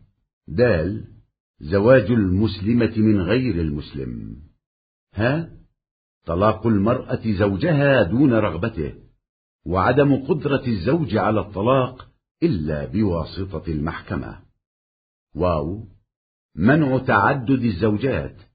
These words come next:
وإن كانت له ضرورة شرعية، زاي، توزيع الميراث وفقا للقانون المدني وليس وفق الشريعة الإسلامية. ثالثا،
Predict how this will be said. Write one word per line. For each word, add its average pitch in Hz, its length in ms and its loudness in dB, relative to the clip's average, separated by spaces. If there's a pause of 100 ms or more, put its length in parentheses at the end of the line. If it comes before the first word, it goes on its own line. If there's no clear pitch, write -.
(380)
وإن 123 380 0
كانت 95 460 0
له 95 380 0
ضرورة 90 800 -2
شرعية، 80 720 -8 (1000)
زاي، 147 560 -2 (720)
توزيع 98 580 0
الميراث 90 640 -2 (600)
وفقا 107 460 2
للقانون 95 1000 0
المدني 104 760 0 (300)
وليس 107 420 0
وفق 95 400 -2
الشريعة 90 640 -4
الإسلامية. 82 840 -6 (1400)
ثالثا، 127 680 2